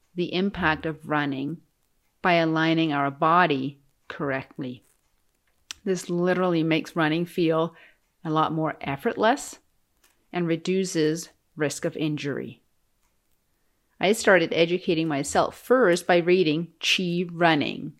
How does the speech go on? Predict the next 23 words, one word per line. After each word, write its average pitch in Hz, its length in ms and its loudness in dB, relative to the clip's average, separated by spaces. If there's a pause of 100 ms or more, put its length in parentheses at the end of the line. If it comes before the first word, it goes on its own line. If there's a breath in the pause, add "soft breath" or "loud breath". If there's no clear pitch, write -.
(260)
as 156 300 -2
in 143 180 -4
C 170 400 -2
H 151 320 2
I, - 520 0 (160)
Chi, 139 600 -4
like 147 520 0 (260)
in 151 200 -2
Tai 147 280 0
Chi, 165 520 0 (560)
which 170 180 -2
is 160 120 0
also 175 420 8
the 160 340 -4 (120)
energy 175 760 2 (440)
that - 200 -2
flows 180 680 6 (160)
through 185 220 0
your 185 140 4
body, 175 400 6
your 156 260 0
life 175 320 6
force 131 580 -6